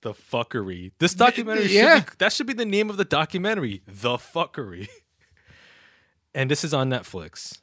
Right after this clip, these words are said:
Speaker 2: On Netflix.
Speaker 1: Abducted in Plain Sight.
Speaker 2: It's, it's one hour out of your, like, the biggest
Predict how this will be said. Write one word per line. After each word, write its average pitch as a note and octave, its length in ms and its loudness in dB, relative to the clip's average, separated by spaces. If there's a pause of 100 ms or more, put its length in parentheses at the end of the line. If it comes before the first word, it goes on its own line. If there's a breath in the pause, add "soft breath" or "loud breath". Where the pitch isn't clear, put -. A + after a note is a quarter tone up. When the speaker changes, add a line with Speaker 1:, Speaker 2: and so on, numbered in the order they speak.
Speaker 2:
On E3+ 220 4
Netflix. E3 600 2 (1300)
Speaker 1:
Abducted A2+ 640 -6
in G2+ 180 -14
Plain G2 320 -6
Sight. D2 440 -14 (180)
Speaker 2:
It's, D3+ 360 -2
it's C#3 400 -10
one C#3+ 460 -2
hour D#3+ 340 0
out D#3+ 260 2
of E3 60 -4
your, D#3+ 120 -4
like, B2+ 260 -10
the C3+ 120 -8
biggest D#3+ 560 -2